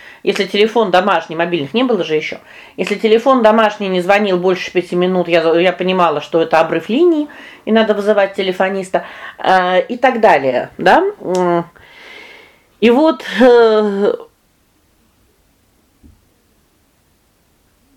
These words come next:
в какой-то, и, и мамы очень сильно не хватало. Вот в какой-то момент, да, я выхожу на кухню,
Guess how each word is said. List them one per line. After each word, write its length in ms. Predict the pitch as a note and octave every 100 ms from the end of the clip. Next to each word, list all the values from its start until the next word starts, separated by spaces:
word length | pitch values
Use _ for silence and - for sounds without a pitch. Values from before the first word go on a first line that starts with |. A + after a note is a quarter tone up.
| _ _ _ _ _ _ _
в 180 | G#3+ -
какой-то, 380 | A#3 B3+ C4+ B3
и, 200 | G3 B3
и 180 | A3+ B3+
мамы 260 | D#4+ F#4
очень 240 | D4+ A#3 A#3
сильно 280 | C#4+ B3 A3
не 100 | G3
хватало. 440 | G3 G3 F3+ D#3+
Вот 100 | E3+
в 20 |
какой-то 360 | B3 A#3+ B3+ B3
момент, 420 | B3+ C#4 F#4+ F#4
да, 100 | B3+
я 60 | A3+
выхожу 340 | G#3+ A#3 A3
на 120 | G#3
кухню, 420 | G#3 G4+ - D4